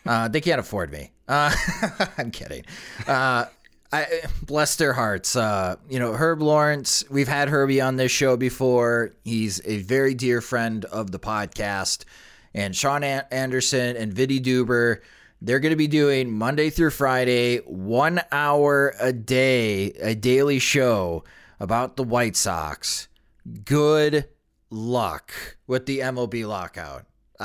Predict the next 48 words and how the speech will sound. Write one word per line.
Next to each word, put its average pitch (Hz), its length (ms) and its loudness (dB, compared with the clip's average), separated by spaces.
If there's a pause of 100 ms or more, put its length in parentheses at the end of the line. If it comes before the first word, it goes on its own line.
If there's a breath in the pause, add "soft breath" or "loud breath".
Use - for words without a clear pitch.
I've 127 180 -2
been 147 140 -2
scratching 135 460 -4
my 135 160 -2
head 135 200 0
on 135 100 -2
how 139 180 -2
we're 143 140 -4
gonna 143 120 -2
do 139 380 -4
two 160 540 0
one-hour 139 520 -4
podcasts 139 640 -6
a 87 60 -8
week 78 360 -14 (440 loud breath)
about 110 320 -2
the - 80 -2
<laughs> 123 80 0
White 139 220 0
Sox - 480 -2
during 120 420 0 (360 loud breath)
the 143 100 0
times 131 340 -2
that 117 140 -2
we're 104 160 -4
in. 90 400 -8
They're 143 140 2
gonna 196 140 4
try 170 220 2
to 156 60 2
do 139 180 0
five 131 340 0
hours, 95 400 -4
so 117 140 -2
one 131 240 -4
hour 120 320 -2
a 95 160 -8
day. 82 460 -10
I, 98 240 -6 (240)
I - 20 -4
wish 147 320 0
them 160 220 0
all 123 240 0
the 113 100 -4
luck. 85 400 -8 (180)
Uh, 90 320 -6
this 113 280 -4
is, 110 200 -4